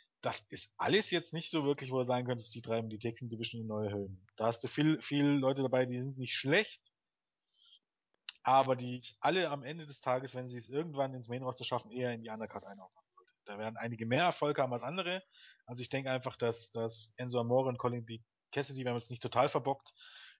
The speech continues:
durchaus so, so, so ein kleiner, ähm, Kult-Act werden könnten im Main Roster.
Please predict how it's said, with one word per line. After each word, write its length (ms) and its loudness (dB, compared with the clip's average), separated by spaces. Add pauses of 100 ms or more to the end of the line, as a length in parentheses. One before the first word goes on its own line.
(140)
durchaus 440 4
so, 180 -8
so, 240 -2
so 100 -4
ein 100 -6
kleiner, 500 2
ähm, 440 -10
Kult-Act 440 -2
werden 260 0
könnten 300 -4
im 100 -4
Main 160 -2
Roster. 440 2